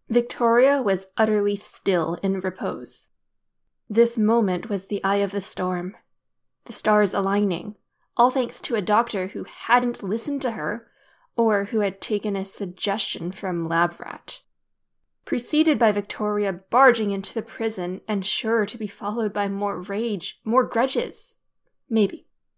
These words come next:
But for the moment, she could force everything out of mind and she could exist in the now. For the first time in four years,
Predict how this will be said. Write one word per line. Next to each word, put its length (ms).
But 260
for 200
the 80
moment, 520
she 180
could 140
force 460
everything 600
out 200
of 120
mind 520
and 160
she 160
could 140
exist 500
in 160
the 160
now. 480
For 200
the 100
first 440
time 520
in 160
four 360
years, 640